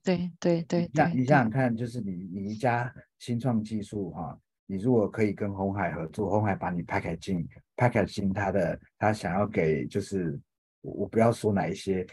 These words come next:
Speaker 1: 呃，水果公司哈。
Speaker 2: 上下游，
Speaker 1: 对，
Speaker 2: 对。
Speaker 1: 你，你，你想想看，
Speaker 2: <laughs>
Speaker 1: 那你，你，你是不是就是所谓的，呃，
Speaker 2: 跳进去了，
Speaker 1: on the table的giants，
Speaker 2: 对啊。
Speaker 1: 对不对？在，
Speaker 2: 对，对，
Speaker 1: 在我们巨人的
Speaker 2: 对，对，对。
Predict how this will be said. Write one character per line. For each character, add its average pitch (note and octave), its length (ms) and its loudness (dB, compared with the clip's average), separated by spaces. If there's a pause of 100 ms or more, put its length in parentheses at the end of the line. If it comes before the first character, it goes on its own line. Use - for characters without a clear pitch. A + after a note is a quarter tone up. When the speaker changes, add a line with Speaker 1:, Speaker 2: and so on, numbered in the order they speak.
(200)
Speaker 1:
呃， E2+ 200 -2
水 G2+ 240 2
果 G2 180 4
公 F#2+ 220 2
司 - 200 -6
哈。 - 60 -2
Speaker 2:
上 F#3 220 2
下 F3 240 4
游， E3+ 480 2
Speaker 1:
对， F3 180 8
Speaker 2:
对。 E3 160 8
Speaker 1:
你， - 640 8
你， A#2+ 140 8
你 B2 60 6
想 B2+ 200 8
想 - 80 8
看， B2 180 8
Speaker 2:
<laughs> - 0 -
Speaker 1:
那 C3 140 10
你， G#2 240 8
你， G2 240 2
你 G2+ 120 0
是 A#2 160 -2
不 A2+ 60 2
是 B2 120 2
就 B2 120 2
是 A2+ 300 -2
所 G2+ 160 -2
谓 G#2+ 140 2
的， F#2+ 280 0 (960)
呃， G#2 140 -8
Speaker 2:
跳 F#3 200 4
进 E3+ 220 0
去 F3 160 4
了， D#3+ 160 4
Speaker 1:
on - 60 2
the - 80 2
table E3+ 80 -4
的 - 80 -8
giants， - 20 -20
Speaker 2:
对 E3+ 220 4
啊。 D#3+ 120 -2 (200)
Speaker 1:
对 G#3 80 -2
不 - 20 -4
对？ G3+ 140 -2
在， - 200 6
Speaker 2:
对， - 0 -
对， E3+ 100 4
Speaker 1:
在 A#2+ 60 6
我 G#3 60 4
们 E3 120 4 (140)
巨 A#2 80 -2
人 F#2+ 140 0
的 E2 60 -4
Speaker 2:
对， F#2+ 80 -2
对， - 0 -
对。 G2 100 -8